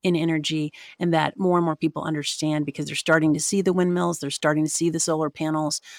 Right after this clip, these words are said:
They know that the solutions are here and that what we need to shift is the political will. And I think the third thing that's going really well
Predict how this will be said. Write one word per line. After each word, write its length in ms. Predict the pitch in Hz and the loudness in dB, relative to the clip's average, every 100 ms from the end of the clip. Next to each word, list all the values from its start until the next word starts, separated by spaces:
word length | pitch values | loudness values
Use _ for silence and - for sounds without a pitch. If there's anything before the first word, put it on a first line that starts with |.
| - _ | -20 _
They 160 | 180 180 | 2 2
know 560 | 170 185 202 160 151 - | 2 4 4 2 0 -4
that 380 | 165 151 147 143 - | -4 -2 -2 -6 -10
the 360 | 165 151 147 - _ _ | -4 -2 -4 -10 _ _
solutions 600 | - 165 180 - 165 - | -4 0 0 0 -2 -2
are 240 | 160 147 | -4 -6
here 460 | - 170 143 - - _ - | -4 -2 -2 -4 -14 _ -4
and 120 | 165 | -2
that 140 | 151 | 0
what 160 | 151 147 | 0 0
we 80 | 156 | 0
need 200 | 156 147 | 0 -2
to 60 | |
shift 380 | 147 - 143 - | -2 -2 -4 -6
is 120 | 139 | -10
the 100 | - | -10
political 420 | - 147 135 - | -12 -10 -10 -10
will. 320 | 143 - - - - - - | -8 -8 -8 -14 -20 -20 -4
And 100 | 165 | 0
I 40 | |
think 180 | 196 190 | 0 0
the 100 | 175 - | -2 2
third 240 | 254 240 | 0 2
thing 140 | 175 | 0
that's 180 | 160 - | 0 -2
going 280 | - 151 147 | -4 -2 0
really 260 | 147 147 139 | -2 -2 -4
well 420 | 143 135 156 | -2 0 -2